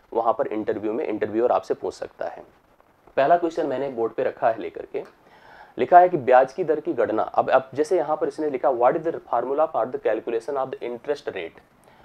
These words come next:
मतलब ब्याज की दर को कैसे calculate किया जाता है, इसका आप formula बताओ। तो आप केवल ब्याज दर को ही मतलब आप prepare करके जाइए,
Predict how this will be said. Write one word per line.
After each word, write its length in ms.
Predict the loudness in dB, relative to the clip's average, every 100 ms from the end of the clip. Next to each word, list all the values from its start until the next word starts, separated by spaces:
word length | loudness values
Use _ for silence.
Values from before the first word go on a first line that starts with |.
| -20 -6
मतलब 180 | -2 -2
ब्याज 320 | 6 8 8
की 100 | 4
दर 160 | 0 0
को 100 | 0
कैसे 320 | 0 0 0
calculate 520 | 0 0 2 0 0
किया 140 | 0 0
जाता 300 | 0 0 -2
है, 180 | -4 -8
इसका 300 | -8 -2 0
आप 140 | 0 0
formula 360 | -6 -4 -4
बताओ। 340 | -4 -6 -10 -12 _ _ -20 -14 2
तो 60 | 2
आप 120 | 4
केवल 220 | 6 6
ब्याज 300 | 6 2 4
दर 180 | 2 2
को 160 | 0
ही 120 | 0 0
मतलब 220 | 2 2
आप 140 | 2
prepare 300 | 0 0 0
करके 260 | 0 -4 -2
जाइए, 340 | -4 -4 -6